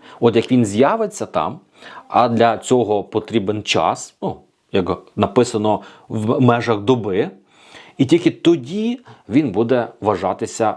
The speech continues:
дійсним і почне свою дію. А як ви тільки його отримали і зразу поїдете на кордон,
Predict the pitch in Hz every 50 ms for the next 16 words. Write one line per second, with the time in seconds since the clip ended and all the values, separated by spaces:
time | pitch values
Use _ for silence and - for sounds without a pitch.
0 | - _ _ 101 98 101 107 101 98 98 - - 147 170 170 - - - 123 123
1 | - 120 - - - 98 95 95 - - 101 104 101 104 104 104 104 95 85 -
2 | - - - - - - - - - - - - - - _ _ - 107 113 110
3 | 110 107 - - 110 107 - 151 151 151 156 - 160 139 127 139 131 131 131 127
4 | - 160 175 151 123 107 110 101 107 113 120 113 113 - - 117 117 104 117 104
5 | 110 110 110 - 151 139 - 170 196 240